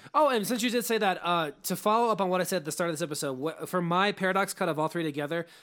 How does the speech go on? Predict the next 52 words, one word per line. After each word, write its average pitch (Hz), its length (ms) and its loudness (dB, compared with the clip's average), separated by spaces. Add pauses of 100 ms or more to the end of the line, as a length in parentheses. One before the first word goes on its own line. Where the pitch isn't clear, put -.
(160)
I 196 160 4
cut 202 420 -2
right 147 460 0
where 180 340 0
George 160 480 -2
is 151 140 -8
dangling 160 360 -2
the 143 80 -4
keys 165 440 -2
to - 100 -12
the 139 80 -8
car, 165 400 -2 (380)
'cause 180 120 0
Back 190 140 2
to 196 60 -2
the 202 80 -2
Future 190 180 -2
Two 175 220 -2
starts 160 260 -2
with 156 120 -8
the 147 100 -6
overblack, 147 560 -2
and 156 120 -6
then 147 120 -2
he 151 80 -4
opens 147 320 -2
the 147 100 -6
garage, 147 720 -2
and 143 100 -8
then 139 80 -6
the 131 120 -10
four 151 140 -4
by 160 120 -2
four 185 160 -2
is 170 80 -6
there. 190 220 -2 (340)
Um, 151 320 -2 (200)
I 190 300 2
cut 196 260 -2
it 170 140 -2
right 151 380 0
there. 117 300 -6 (280)
So 170 320 0
right 170 160 0
when 196 80 0
he 202 60 0
opens 185 180 -2
the 175 80 -2
garage, 160 380 0
you're 151 100 -6
in 160 200 -4
two, 202 420 0